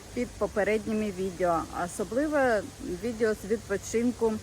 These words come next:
в Чорногорії. Їх так виявилося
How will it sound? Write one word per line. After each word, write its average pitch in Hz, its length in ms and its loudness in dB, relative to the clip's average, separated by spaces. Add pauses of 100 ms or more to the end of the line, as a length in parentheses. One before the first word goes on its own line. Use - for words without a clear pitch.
(460)
в 185 200 -6
Чорногорії. 196 800 2 (220)
Їх 247 320 2
так 254 300 4
виявилося 214 680 4